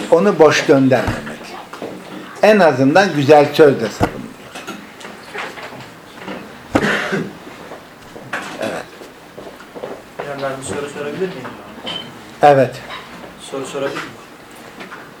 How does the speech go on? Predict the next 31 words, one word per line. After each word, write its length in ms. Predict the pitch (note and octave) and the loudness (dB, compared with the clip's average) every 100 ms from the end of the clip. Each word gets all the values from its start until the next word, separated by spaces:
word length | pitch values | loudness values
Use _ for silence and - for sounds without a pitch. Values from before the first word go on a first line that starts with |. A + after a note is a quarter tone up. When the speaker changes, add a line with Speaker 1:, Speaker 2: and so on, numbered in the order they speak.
| - - | -20 -12
Speaker 2:
Ee, 440 | D#3+ D3+ D3 D3 D3+ C#3+ | -6 -4 -2 -4 -6 -6
dersin 380 | D3 D3 - E3+ | -2 -2 -2 -2
başında 400 | E3 - F3 F3 | -2 -2 -4 -2
dediniz 360 | F3 G3 G3 - | -4 -4 -6 -6
ki 80 | D3 | -4
hocam 180 | C#3+ C#3 - | -4 -4 -8
küfür 280 | D#3+ - E3+ | -12 -6 0
yok 280 | E3+ F3 F3 | 0 0 0
edemeyiz 600 | E3 F3+ F3 G#3 - - - - - | 0 0 0 -2 -4 -8 -12 -12 -6
ama 280 | E3 D#3+ D#3 | 0 0 0
hakkı, 500 | D#3 - D#3+ F3+ - - F3 | -2 -4 -2 0 -2 -4 -4
ama 320 | F3 F3 E3+ | 2 2 2
hakkı 300 | E3 - - | 0 -4 -4
küfre 360 | G#3 F#3 E3 F3+ | -4 -4 -2 0
hakim 440 | E3+ D#3+ D#3 F#3 | 2 2 0 -6
kılabiliriz. 600 | - D#3+ D3+ C3+ F3 G3 - - - - - - | -6 -6 -6 -2 -2 -2 -6 -12 -14 -14 -16 -4
Allah 420 | D#3 D#3 F3 F3 | -2 2 2 2
Azze 220 | E3 D#3+ D#3+ | 0 -4 -8
ve 80 | |
Celle 480 | D#3+ F3+ F#3 F3 D#3+ - - - - | -4 -4 0 0 -2 -6 -18 -20 -12
küfrü, 540 | E3 - F3+ F#3+ G3+ - - - - - D3+ | -12 -10 0 2 2 -4 -12 -14 -16 -14 -2
e, 80 | D3 | 0
hakkı 720 | C#3 C3+ D#3 - - F#3 D#3+ | 2 2 0 0 -2 -2 -2
küfre 300 | - E3 F#3 | -6 -4 0
hakim 480 | F3 E3 D#3+ F#3+ F3+ | 2 2 0 -2 -4
kılmanın 440 | F#3 E3+ D#3+ F3+ E3+ | -4 -4 -4 -4 -4
yolunu 320 | D#3+ E3 E3+ | -6 -6 -8
bize 200 | - E3+ | -8 -6
nasıl 180 | F3+ F3 | -4 -4
açıklamıştır 640 | C3 - C3+ B2+ - B2+ | -6 -8 -14 -14 -12 -12
hocam? 140 | B2 | -12